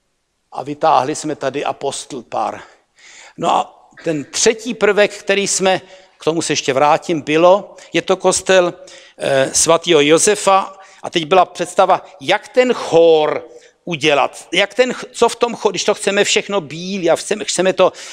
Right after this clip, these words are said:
nechceme ta-, tak jsme se rozhodli, že uděláme úpravu texturu, eh, zdi.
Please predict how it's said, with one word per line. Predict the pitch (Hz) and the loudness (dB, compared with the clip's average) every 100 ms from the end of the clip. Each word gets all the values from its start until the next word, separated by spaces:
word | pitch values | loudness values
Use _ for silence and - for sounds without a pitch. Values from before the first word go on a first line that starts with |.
| - - - | -20 -10 -4
nechceme | 160 - 185 | -2 0 0
ta-, | - 175 - - _ _ - | 0 -2 -4 -20 _ _ -4
tak | 156 - _ _ _ _ _ _ _ _ _ _ | -4 -6 _ _ _ _ _ _ _ _ _ _
jsme | - 196 | -6 -2
se | - 190 | 2 2
rozhodli, | 185 202 196 | 2 0 0
že | 185 | -2
uděláme | 196 156 160 160 170 180 185 196 - - - _ _ _ | -4 0 2 4 4 2 2 0 -6 -20 -20 _ _ _
úpravu | 214 185 - 190 190 | -2 -2 2 2 2
texturu, | 190 190 190 - - 180 143 - - | 0 -2 -2 -8 0 4 4 0 -8
eh, | 131 127 | -10 -6
zdi. | 127 120 131 175 107 - | -6 -6 -2 -2 -2 -14